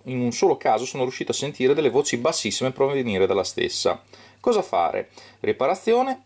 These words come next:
sostituzione dei componenti nuovi con quelli originali, se funzionanti. Io ho sostituito tutto in via precauzionale, ma vorrei tenere anche un po' di originalità. Grazie mille per i complimenti per il tuo canale che seguo assiduamente. Saluti, Giuseppe Perla.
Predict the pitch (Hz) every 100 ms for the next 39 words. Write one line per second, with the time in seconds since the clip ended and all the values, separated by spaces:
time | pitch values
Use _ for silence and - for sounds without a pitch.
0 | _ - 135 139 139 165 156 120 123 120
1 | 127 120 131 110 104 101 104 101 98 101
2 | 87 131 - 95 85 151 143 87 92 143
3 | - - 226 151 139 139 185 139 73 62
4 | - 151 139 - 214 156 - 185 190 185
5 | 170 160 147 - 156 120 107 107 - -
6 | - - 120 131 180 180 185 180 196 127
7 | 147 170 107 107 110 - 220 196 151 131
8 | 117 101 - - - - - - 120 160
9 | 180 151 123 131 127 127 151 135 - 110
10 | 131 131 190 160 190 - - 113 107 -
11 | 139 - 117 107 92 90 - - - -
12 | 202 98 - 120 123 - 180 139 - -
13 | - - -